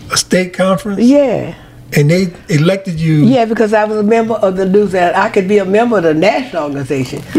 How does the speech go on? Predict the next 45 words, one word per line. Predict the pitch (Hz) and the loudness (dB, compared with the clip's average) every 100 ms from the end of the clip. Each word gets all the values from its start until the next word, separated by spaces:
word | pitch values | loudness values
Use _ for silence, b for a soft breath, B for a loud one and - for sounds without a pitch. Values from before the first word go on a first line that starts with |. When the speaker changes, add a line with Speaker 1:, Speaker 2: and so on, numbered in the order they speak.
| - | 0
Speaker 2:
but | 185 | 0
I | 180 180 | 0 0
couldn't | - 185 | 0 0
be | 185 185 | 2 2
a | |
member | 170 175 170 | 2 0 0
of | 165 | 0
the | |
state | 165 - 254 208 | -2 -2 0 2
Speaker 1:
But, | 185 | 0
uh, | - | 0
you, | 175 | 2
Speaker 2:
organization. | 151 190 | 2 2
Speaker 1:
you, | 165 185 190 170 | 2 2 4 4
you | 143 | 6
ran | 156 180 185 | 4 4 0
for | 175 | 0
the | 147 | 0
national | 147 165 165 180 180 185 | 2 0 0 -4 0 2
Speaker 2:
No, | 175 170 | 4 2
Speaker 1:
organization? | 190 | 2
Speaker 2:
they | - | 2
appoint | 294 - 262 180 - | 0 -2 -4 -4 -6
you. | 120 - | -14 -4
The | 147 | 0
lady | 156 185 202 | 2 2 2
from | 202 175 | -2 -2
Texas | - 214 - 156 | 0 -2 -2 -8
appointed | 151 - 208 175 147 | -8 -6 -2 0 0
me. | 147 139 B B | 0 -2 B B
She | - 233 | -2 2
appointed | 214 - 247 220 165 | 2 0 -2 -2 -4
states. | - - 170 123 - - B B B | -10 -6 -4 -4 -8 -18 B B B
She | - | -2
appointed | 180 214 185 175 | 0 0 0 0
people | 208 185 | 0 0
for | 175 160 | 2 2
Louisiana, | 180 190 185 165 - | 4 2 2 0 0
every | 190 226 | 0 0
state | - 220 220 | 0 0 0
in | 208 | 2
the | 208 | 2
United | 202 208 208 | 2 0 -2
States. | - - - - - - | -4 -6 -6 -16 -20 -2
Speaker 1:
So | 160 | 0